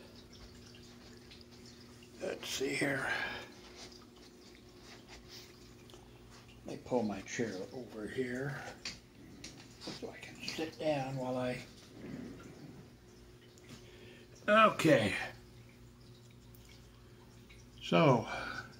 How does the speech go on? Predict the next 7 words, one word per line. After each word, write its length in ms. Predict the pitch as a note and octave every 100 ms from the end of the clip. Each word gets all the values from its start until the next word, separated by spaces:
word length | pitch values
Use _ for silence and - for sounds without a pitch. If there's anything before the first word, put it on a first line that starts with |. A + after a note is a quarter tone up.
| - - - - - - - - - - - - - - - - - - -
back 240 | D3 C#3 C#3
in 120 | A#2
the, 320 | A2+ A2 A2
uh, 80 | A2 - - - - -
left-hand 480 | C#3+ - C3+ A2 G#2+
corner 460 | - D3 A2+ G#2 G#2+
there, 520 | A2 A2+ C3+ -